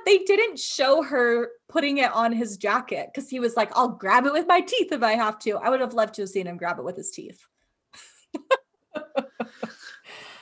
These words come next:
Oh, Jay. Oh, this guy's unattractive.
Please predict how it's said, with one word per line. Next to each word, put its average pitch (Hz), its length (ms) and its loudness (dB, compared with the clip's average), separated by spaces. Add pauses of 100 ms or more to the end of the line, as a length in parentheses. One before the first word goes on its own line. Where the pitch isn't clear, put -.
(140)
Oh, 277 240 6 (140)
Jay. 175 380 -4 (1600)
Oh, 180 320 -10
this 180 120 -14
guy's - 260 -14
unattractive. - 760 -14